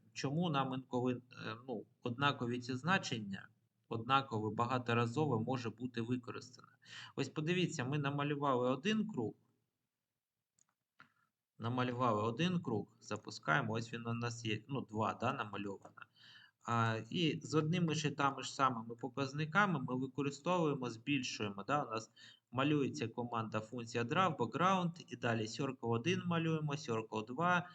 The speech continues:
circle три, circle чотири і так далі. У нас вже намальовано чотири круги, круги. Якщо ми зараз візьмемо і, е, намалюємо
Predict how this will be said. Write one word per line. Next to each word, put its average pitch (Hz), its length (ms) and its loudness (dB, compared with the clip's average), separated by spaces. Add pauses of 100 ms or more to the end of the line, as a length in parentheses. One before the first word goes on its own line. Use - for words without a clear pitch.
(260)
circle 110 520 0
три, 185 280 2
circle 113 520 -4
чотири 190 420 -2
і 127 80 2
так 131 220 -2
далі. 107 260 0
У 110 80 -4
нас 151 160 0
вже 127 140 -2
намальовано 120 720 -2 (140)
чотири 120 520 -2
круги, 107 580 -6 (140)
круги. 113 380 -4
Якщо 120 300 -2
ми 185 140 0
зараз 151 400 0
візьмемо 139 560 -2
і, 117 300 -4
е, 104 120 -4 (480)
намалюємо 160 1000 0